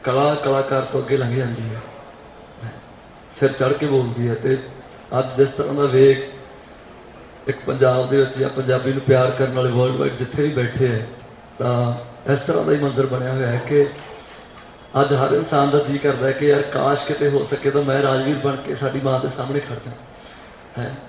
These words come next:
ਉਹਦੇ ਆਸ-ਪਾਸ ਰਵਾਂ, ਮੈਂ ਜਿੱਦਾਂ ਰਾਜਵੀਰ ਖਿਆਲ ਰੱਖਦਾ ਸੀ ਮੈਂ ਉੱਦਾਂ ਹੀ ਖਿਆਲ ਰੱਖਾਂ। ਇਹ ਮੈਨੂੰ ਲੱਗਦਾ ਕਲਾ ਦਾ ਅਸਰ ਹੈ।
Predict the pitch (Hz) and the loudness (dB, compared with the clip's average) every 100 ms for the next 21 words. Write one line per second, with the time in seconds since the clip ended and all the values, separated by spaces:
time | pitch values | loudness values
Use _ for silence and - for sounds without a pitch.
0 | 135 135 139 135 - 139 135 127 135 139 | -4 0 2 2 0 0 0 0 0 0
1 | 135 123 - - - - 135 135 135 127 | -2 -4 -8 -16 -12 -8 -4 0 0 0
2 | 139 143 - 127 127 123 127 123 135 127 | 0 -2 -2 -2 -2 -4 -8 -6 -6 -2
3 | 131 131 - 139 143 151 147 143 127 120 | -2 -2 -4 -2 0 -2 0 -2 -2 -4
4 | - 113 110 - - - - - - - | -8 -10 -12 -16 -20 -20 -20 -20 -20 -20
5 | - - - - - - 185 175 160 - | -20 -20 -20 -20 -20 -4 -2 0 -2 0
6 | 170 165 - 147 147 143 143 - 135 117 | -2 -4 -2 2 4 4 2 0 -2 -2
7 | 117 | -4